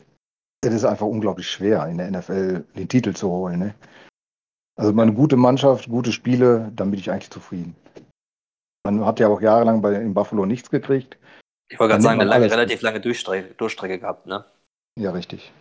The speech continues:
Speaker 1: Also, man ist eigentlich immer froh, Hauptsache, man kommt in die Playoffs, man spielt ganz gut. Klar, irgendwann will man natürlich vielleicht auch mal einen Titel gewinnen, aber ich bin nicht so vermessen zu sagen, das muss. Das glaube ich nicht. Es gibt bessere Mannschaften als uns. Wir sind eine gut,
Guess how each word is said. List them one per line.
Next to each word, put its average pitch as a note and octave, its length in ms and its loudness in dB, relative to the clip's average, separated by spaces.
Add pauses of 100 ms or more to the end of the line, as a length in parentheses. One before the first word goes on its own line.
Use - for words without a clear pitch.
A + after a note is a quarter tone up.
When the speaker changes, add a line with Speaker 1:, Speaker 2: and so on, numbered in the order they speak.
(220)
Speaker 1:
Also, G2 320 -4
man G2+ 320 0
ist G#2 140 -4
eigentlich A2+ 400 0
immer B2+ 180 6
froh, A#2+ 500 2
Hauptsache, G#2 340 2
man G2+ 140 0
kommt A2 180 2
in G2+ 60 0
die - 40 -6
Playoffs, A2 420 2
man F2+ 100 -2
spielt A2+ 240 -4
ganz G2+ 220 -2
gut. G2+ 280 -6 (1200)
Klar, B2 260 4
irgendwann A#2+ 320 4
will A#2+ 100 2
man B2+ 140 2
natürlich D3 500 2
vielleicht C3+ 240 4
auch - 200 -2
mal - 80 0
einen A3+ 80 0
Titel G#3 280 0
gewinnen, D#3+ 540 0 (760)
aber B2 300 -2
ich - 180 -12
bin C#3 100 0
nicht C#3+ 120 -2
so A#2+ 80 -6
vermessen A#2 420 -2
zu G#2+ 140 -4
sagen, G2+ 680 -2
das G2 200 -4
muss. A#2 500 2 (760)
Das F2+ 100 -12
glaube G2+ 220 4
ich G2+ 80 -6
nicht. G2 120 -4
Es F#2 80 -8
gibt G#2 160 0
bessere F#2+ 280 0
Mannschaften F#2+ 420 -4
als F2 140 -4
uns. F2+ 220 -6
Wir G2+ 80 -2
sind A2 140 2
eine C3 120 0
gut, B2 300 0